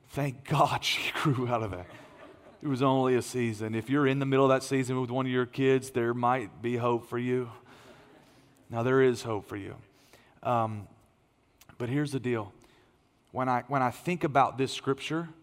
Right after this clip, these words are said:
I think about my three-year-old, four-year-old daughter in that time, that no amount of punishing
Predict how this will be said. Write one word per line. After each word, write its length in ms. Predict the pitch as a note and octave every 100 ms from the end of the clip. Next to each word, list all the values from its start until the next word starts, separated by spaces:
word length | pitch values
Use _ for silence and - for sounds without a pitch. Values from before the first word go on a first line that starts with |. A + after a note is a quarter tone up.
| _ _ _ _
I 60 | -
think 240 | - C#3+
about 320 | C3+ B2+ -
my 220 | B2 A2+ G#2+ -
three-year-old, 720 | - C3+ B2+ A#2 A2 A2 G#2
four-year-old 560 | - B2 A#2 A2+ G#2+ G#2+
daughter 380 | G#2+ G#2 G2+
in 160 | - G#2+
that 200 | G#2 -
time, 340 | G#2+ G2 F#2+ - - - - _ _ _ _ -
that 220 | C3 -
no 220 | B2 B2+
amount 320 | C#3 C3+ B2+ A#2+
of 180 | -
punishing 600 | - B2+ A#2+ - A2+ G#2+